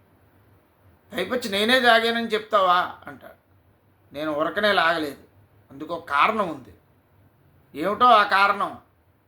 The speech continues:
నా దగ్గర ఉన్నటువంటి ఒక పదకొండు వందల రూపాయలని ఈ యువకులు లాక్కున్నారు. అందులో ఒకటి ఐదు వందల నోటు, మూడు రెండు వందల నోట్లు అని చెప్పాడు.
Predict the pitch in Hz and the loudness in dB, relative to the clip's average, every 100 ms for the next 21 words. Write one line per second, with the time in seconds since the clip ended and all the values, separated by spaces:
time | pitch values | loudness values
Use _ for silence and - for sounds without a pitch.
0 | _ _ _ _ 139 170 180 170 254 262 | _ _ _ _ -4 -2 -2 -4 -2 0
1 | 247 233 233 226 220 214 185 - 185 180 | 0 0 -2 -2 -4 -6 -12 -8 -4 -4
2 | 190 180 180 165 160 165 226 208 170 170 | -4 -6 -6 -8 -8 0 4 4 2 -8
3 | 160 160 _ _ _ _ _ _ - 175 | -12 -16 _ _ _ _ _ _ -16 -8
4 | 175 180 214 180 160 - 156 135 117 _ | -6 -2 0 2 0 -2 -10 -10 -14 _
5 | _ _ _ _ _ - 160 214 240 233 | _ _ _ _ _ -10 -4 2 2 2
6 | 185 180 190 208 208 208 208 220 262 311 | 0 -2 -4 -4 -2 -2 -4 -6 -8 -16
7 | _ _ _ _ 151 185 175 170 185 190 | _ _ _ _ -10 -6 -4 -4 -4 -2
8 | 180 170 156 131 120 _ _ _ _ _ | -2 -2 -6 -10 -20 _ _ _ _ _
9 | _ _ _ - 196 185 - 127 | _ _ _ -8 -6 -6 -8 -12